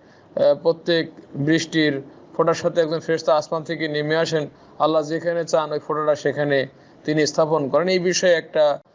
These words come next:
আহ, কথা উনি লিখেছেন তার শরহ সুন্নাহর ভিতরে, কিন্তু এই বিষয়ে কোরআন সুন্নাহর কোনো দলিল নেই। কিন্তু মূলত বৃষ্টি বর্ষণের সাথে, বৃষ্টির সাথে মালাকুল, মা-, মা-, মালাকুল মাতার বলা হয় তাকে, মিকাইল, সেটা আছে,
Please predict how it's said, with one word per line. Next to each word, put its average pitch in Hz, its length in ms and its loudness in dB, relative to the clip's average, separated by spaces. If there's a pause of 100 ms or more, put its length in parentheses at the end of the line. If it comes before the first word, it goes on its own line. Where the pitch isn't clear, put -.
(280)
আহ, 143 180 4
কথা 160 240 2
উনি 180 240 2
লিখেছেন 175 460 0
তার 147 100 0
শরহ 165 240 0
সুন্নাহর 165 340 -2
ভিতরে, 202 240 2
কিন্তু 185 260 0
এই 170 60 2
বিষয়ে 165 460 0 (400)
কোরআন 170 220 2
সুন্নাহর 165 320 -2
কোনো 165 140 -2
দলিল 147 360 2
নেই। 123 140 0
কিন্তু 165 440 0 (460)
মূলত 185 680 2
বৃষ্টি 220 1080 0 (460)
বর্ষণের 190 480 2
সাথে, 160 320 -2
বৃষ্টির 170 340 -6
সাথে 226 400 2 (440)
মালাকুল, 160 800 0
মা-, 156 260 0
মা-, 151 380 -2
মালাকুল 180 400 2
মাতার 202 320 2
বলা 160 220 2
হয় 143 80 0
তাকে, 147 240 -6
মিকাইল, 165 440 0
সেটা 208 420 2
আছে, 170 340 -2